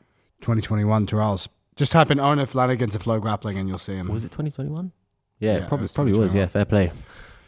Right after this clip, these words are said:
Speaker 2: Fair play. Actually was twenty twenty-one. So yeah, there you go.
Speaker 1: Go watch those matches.
Speaker 2: Watch that. Okay, if you were to have a real job, what would it be and why? Go on, Charles.
Speaker 1: Ah, accounting. I love accounting.
Speaker 2: Accounting, yeah?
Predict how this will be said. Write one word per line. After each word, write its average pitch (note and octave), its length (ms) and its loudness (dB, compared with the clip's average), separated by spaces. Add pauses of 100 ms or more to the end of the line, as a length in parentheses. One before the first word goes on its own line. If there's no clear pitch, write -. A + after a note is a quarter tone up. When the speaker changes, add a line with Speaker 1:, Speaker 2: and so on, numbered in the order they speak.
Speaker 2:
Fair C#3+ 100 -2
play. G#2+ 300 -2 (120)
Actually A2 260 -4
was G#2+ 200 -2
twenty F#2+ 200 -6
twenty-one. F2+ 380 -6
So A#2+ 100 -2
yeah, A2+ 160 4
there G#2+ 100 4
you A2+ 80 2
go. A2 180 6
Speaker 1:
Go A#2+ 160 -2
watch B2 120 -6
those A2 160 -8
matches. A#2 420 -6 (480)
Speaker 2:
Watch - 280 -4
that. E2 180 -8 (260)
Okay, G2+ 320 0
if - 160 0
you D3+ 80 8
were D3+ 80 8
to A#2+ 120 -2
have A#2+ 160 6
a G#2+ 180 8
real A2+ 340 10
job, E2+ 400 4
what G#2+ 160 6
would G2 120 6
it E2 100 0
be G2 180 6
and F#2 140 4
why? F2 280 2 (100)
Go G3 160 4
on, A2+ 80 4
Charles. - 260 0
Speaker 1:
Ah, G#2+ 240 0
accounting. G2 500 -2
I F2+ 80 -2
love G2 180 -4
accounting. F2 420 -10 (540)
Speaker 2:
Accounting, A#2 540 4
yeah? F#2+ 240 2